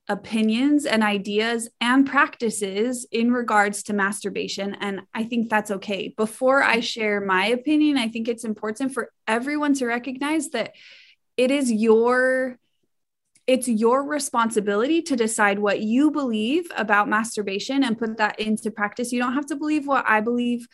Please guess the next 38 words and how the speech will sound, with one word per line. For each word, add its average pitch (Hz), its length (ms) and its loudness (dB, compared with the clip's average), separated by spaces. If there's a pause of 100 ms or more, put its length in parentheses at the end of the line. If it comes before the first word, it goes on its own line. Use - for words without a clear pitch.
(220)
or 214 200 -2
what 202 160 2
anyone 226 340 0
else 220 180 -2
believes. 226 500 -6
This 226 220 -8
is 247 140 -4
something 214 340 -2
that 202 140 -4
you 208 160 -6
can 202 240 -4
work 190 340 -4
with, 180 400 -2 (580)
um, 190 560 -2 (260)
you 269 180 2
know, 180 120 4
yourself, 208 600 2 (140)
your 214 200 2
mentors, 180 840 -2
God, 180 380 2
of 180 140 -6
course, 175 560 -6 (220)
to 214 120 -2
work 196 180 2
out. 165 240 2
But 208 240 6
my 254 180 6
opinion 311 440 2
is 202 400 -6 (920)
I've 262 200 0
gotten 320 220 6
to 302 100 2
the 285 100 2
place 220 320 -2
where 220 180 2
I 233 200 4
believe 233 560 -2 (600)
that 208 540 2